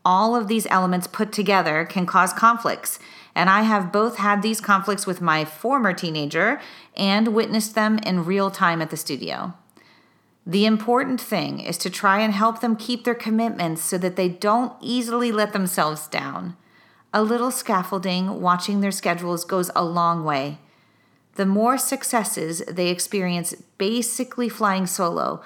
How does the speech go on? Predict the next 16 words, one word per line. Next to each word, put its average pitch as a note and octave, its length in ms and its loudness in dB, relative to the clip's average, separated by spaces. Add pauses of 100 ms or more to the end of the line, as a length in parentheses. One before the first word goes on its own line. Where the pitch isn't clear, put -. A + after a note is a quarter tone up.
(260)
the G#3+ 100 2
more A3 220 4
confident A#3 760 0 (120)
and E3+ 240 -2
independent F#3+ 800 0
they E3 120 0
become. C#3+ 600 -8 (2000)
Now G#3+ 300 4
that B3+ 160 2
our F3 140 4
teens A3 440 0
are F3+ 80 2
practicing G#3 640 0
on E3 200 0
tighter G#3 340 0
schedules, F3+ 720 -4